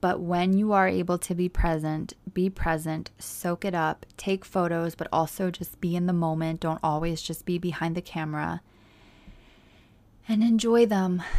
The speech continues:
while they're little. There are hard moments, for sure. <laughs> But also do your best to enjoy them while they're little, while they're all yours, and while they need you.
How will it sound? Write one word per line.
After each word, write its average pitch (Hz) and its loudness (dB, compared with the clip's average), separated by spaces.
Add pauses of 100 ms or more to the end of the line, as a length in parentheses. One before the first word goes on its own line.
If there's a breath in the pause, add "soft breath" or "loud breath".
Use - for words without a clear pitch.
(300 loud breath)
while 190 4
they're 190 2
little. 180 -4 (1200 soft breath)
There 185 2
are 185 2
hard 175 0
moments, 165 -4 (300)
for 208 0
sure. 160 -4
<laughs> - -6 (1900 loud breath)
But 185 4 (140)
also 185 0
do 165 -6
your 175 -2
best - -6
to - -6
enjoy 170 -4
them - -4 (280)
while 175 0
they're 175 -2
little, - -6 (160)
while 185 -2
they're 190 -4
all 180 0
yours, 170 -6 (1120 soft breath)
and 180 2
while 160 0
they 170 -6
need 170 -8
you. - -6